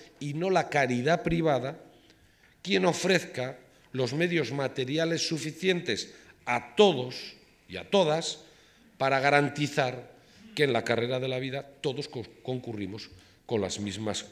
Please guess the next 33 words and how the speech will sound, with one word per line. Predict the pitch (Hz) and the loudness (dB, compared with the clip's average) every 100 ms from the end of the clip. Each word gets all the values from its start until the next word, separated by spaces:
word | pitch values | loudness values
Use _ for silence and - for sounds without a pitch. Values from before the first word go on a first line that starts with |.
| - - | -16 -6
en | 113 | -4
las | 107 | -4
mismas | 127 131 147 | -4 -6 -6
condiciones | - 147 139 147 135 - - - _ | -6 -8 -6 -8 -8 -10 -18 -20 _
y | 151 | -14
con | 127 180 127 | -4 -2 -2
las | 104 98 | -2 -6
mismas | 92 87 82 - | -8 -8 -10 -12
oportunidades. | 120 139 139 151 165 143 98 - - - | -10 -10 -6 -4 -2 -4 -6 -14 -20 -14
No | 165 180 151 | -4 -2 0
hay | 156 175 | 0 -2
ninguna | 117 120 170 143 | -4 -6 -4 -4
razón | 117 - 147 85 - - _ _ - _ | -6 -6 -6 -8 -14 -20 _ _ -20 _
de | - 185 | -2 -2
justicia | 180 - 160 151 151 | -2 -4 -6 -4 -4
para | 123 120 | -2 -2
que | 151 | -2
unos | 156 156 | -4 -4
tengan | 160 120 98 | -4 -4 -4
todas | 156 151 147 | -2 -2 -2
las | 147 | -4
necesidades | 147 147 131 156 147 147 | -6 -8 -6 -4 -4 -4
cubiertas | - 160 170 165 - 185 - - - - - _ | -6 -2 0 0 -2 -6 -8 -16 -20 -20 -20 _
todos | 170 156 156 | 0 2 2
los | 156 - | 0 -2
caminos | 147 170 147 101 | 0 0 0 0
de | 104 | -2
la | 101 | -2
vida | 131 143 | -2 -4
abiertos | 147 143 127 151 143 - - - _ - | -4 -6 -8 -12 -14 -16 -20 -20 _ -8
y | 131 | -6
otros | 90 78 | -6 -12
no. | 92 | -14